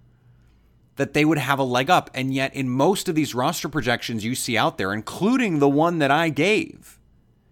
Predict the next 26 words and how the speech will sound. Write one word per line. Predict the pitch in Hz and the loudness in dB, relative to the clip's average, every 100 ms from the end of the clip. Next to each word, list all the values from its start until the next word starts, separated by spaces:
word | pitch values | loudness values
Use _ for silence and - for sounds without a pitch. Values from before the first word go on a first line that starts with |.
| _ _ _ _ | _ _ _ _
Trevor | - 175 185 | 2 4 4
Davis | 165 185 147 131 | 4 4 2 0
is | - 143 117 | -2 -2 -2
not | 127 143 156 - | 0 0 0 -2
on | 151 156 98 98 139 127 _ _ _ _ _ _ - | -2 0 0 -2 -6 -8 _ _ _ _ _ _ -4
the | 135 | 0
roster. | 165 202 - - 50 - _ _ _ _ _ _ _ _ _ _ - 110 | 2 0 -4 -10 -12 -16 _ _ _ _ _ _ _ _ _ _ -14 -6
Does | 98 156 170 180 160 135 - _ | 2 4 4 2 -2 -8 -14 _
Clark's | - - 196 202 - - - - _ _ _ _ _ | -16 -2 2 2 -2 -10 -12 -16 _ _ _ _ _
departure | 127 - 113 107 107 | 0 4 4 2 -4
from | - 101 95 | -2 -4 -4
the | |
team | 87 101 78 73 - _ | -6 -10 -10 -12 -14 _
open | 123 151 156 135 | -2 0 0 0
up | 123 | -2
a | 117 | -6
place | - - 113 110 | -2 0 0 -2
for | - 101 | -6 -10
someone | - 110 123 131 | -6 -4 -2 -2
like | 131 123 | -4 -4
Yancey | 110 107 - 101 | -4 -4 -6 -8
or | 110 | -6
Davis | 101 98 92 92 | -4 -4 -4 -10
to | - | -10
sneak | 98 107 104 | -10 -10 -6
on? | 120 107 78 | -4 -4 -6